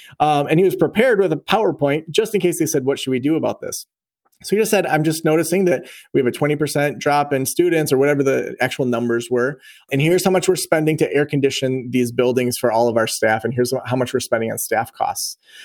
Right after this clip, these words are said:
So they switched to a thirty-six hour work week. H R, quote, "donated"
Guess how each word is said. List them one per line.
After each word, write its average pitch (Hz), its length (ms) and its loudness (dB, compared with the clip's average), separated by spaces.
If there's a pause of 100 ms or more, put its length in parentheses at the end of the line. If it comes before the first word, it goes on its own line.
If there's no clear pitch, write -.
(140)
So 175 140 0
they 175 240 2
switched - 720 -2
to 170 120 4
a 135 60 0
thirty-six 202 720 0
hour 113 320 0
work 107 260 -6
week. 123 360 -2
H 180 220 0
R, 175 180 2
quote, 160 500 -2
"donated" 135 800 0